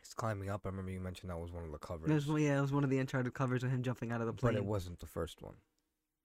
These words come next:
Speaker 2: No, it was the third, Uncharted three.
Speaker 1: So that's another concern. Like, you're giving us things that happened in the third game. I've never played the games full sitting down,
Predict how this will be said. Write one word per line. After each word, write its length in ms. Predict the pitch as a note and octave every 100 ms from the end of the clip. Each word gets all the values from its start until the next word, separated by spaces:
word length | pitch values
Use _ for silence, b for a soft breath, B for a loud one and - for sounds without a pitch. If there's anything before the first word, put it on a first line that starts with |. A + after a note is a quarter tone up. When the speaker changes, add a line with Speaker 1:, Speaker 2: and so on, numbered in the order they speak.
| _ _ _ -
Speaker 2:
No, 200 | C#3+ C3+
it 60 |
was 180 | C3 A#2
the 60 | -
third, 260 | C#3 C3 A#2+
Uncharted 360 | C3 C3+ B2
three. 280 | - B2+ B2 - _ _
Speaker 1:
So 140 | - E2
that's 280 | F2+ G#2 F#2+
another 240 | F2 F2
concern. 380 | - C#2 - - - _ _ _ _ _ _ _ _ _ _ _ _ _
Like, 260 | G#2 G2+ -
you're 120 | A2
giving 360 | G#2+ A#2+ A#2 A2+
us 320 | G#2 - - - _ _ -
things 300 | A2 A2 G#2
that 120 | G2
happened 440 | F2 G2+ G2+ G#2 G2
in 80 |
the 80 | F2
third 400 | - - G2 F#2
game. 320 | G2 G2+ G#2
I've 140 | F#2 G#2+
never 240 | G#2+ G#2
played 260 | G2 G#2 G2+
the 60 |
games 320 | F#2 G2 F#2+ -
full 300 | - G2 F#2+
sitting 300 | G2 F#2 F#2
down, 380 | F#2 F#2 F#2